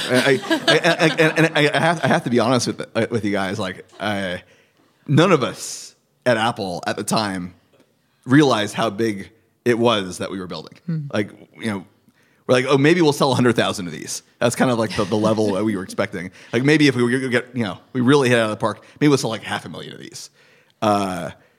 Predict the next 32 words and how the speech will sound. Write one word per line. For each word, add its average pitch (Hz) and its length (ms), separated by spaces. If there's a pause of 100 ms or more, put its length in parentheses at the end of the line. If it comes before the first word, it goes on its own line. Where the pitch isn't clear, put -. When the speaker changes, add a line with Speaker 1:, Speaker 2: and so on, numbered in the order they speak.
(100)
Speaker 1:
it's - 140
a 107 60
really 123 300
complex 120 380
product, 101 480
right? 98 200
It's 80 100
pretty 113 220
expensive. 98 800 (420)
Uh, 95 400 (480)
but 151 140
actually, 160 180
like, 131 320
uh, 120 40
to, 117 440 (200)
to - 100
S-, - 140 (120)
Steve 151 240
Jobs' 120 380
credit, 131 320
like, 107 200 (720)
there 143 140
were 127 100
very 131 240
few 143 160
people 123 220
in 110 40
the 107 60
company 135 320
who 113 100
actually 113 380
understood 110 880